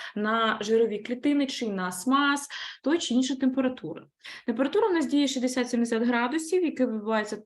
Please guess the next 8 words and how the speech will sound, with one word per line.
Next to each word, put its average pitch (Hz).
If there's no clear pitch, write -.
точка 320
коагуляції 233
і, 269
а, 208
формування 220
фіброзних 190
тяжів. 170
А, 202